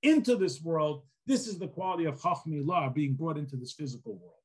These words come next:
Uh, that is the Shem Havaya, Sh-, the Shem Hagadol, like we talked about before, this infinite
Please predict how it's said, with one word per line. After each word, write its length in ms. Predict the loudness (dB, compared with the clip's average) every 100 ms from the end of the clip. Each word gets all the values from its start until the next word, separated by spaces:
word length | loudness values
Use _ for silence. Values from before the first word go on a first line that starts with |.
| _ _ _ _ _ _ _ _ -4
Uh, 280 | 0 2 0
that 240 | 2 2
is 120 | 2 -2
the 80 |
Shem 360 | -6 -4 -2 0
Havaya, 500 | 0 0 -2 -2 -2
Sh-, 320 | -4 -8 -8 -8 -2
the 120 | -2
Shem 360 | -2 -4 0
Hagadol, 640 | 0 2 2 4 0 -2 -4
like 160 | -4
we 80 | -4
talked 240 | -2 -4 -2
about 240 | -4 -6
before, 340 | -10 -2 0
this 180 | 0 -2 2
infinite 420 | 0 0 -8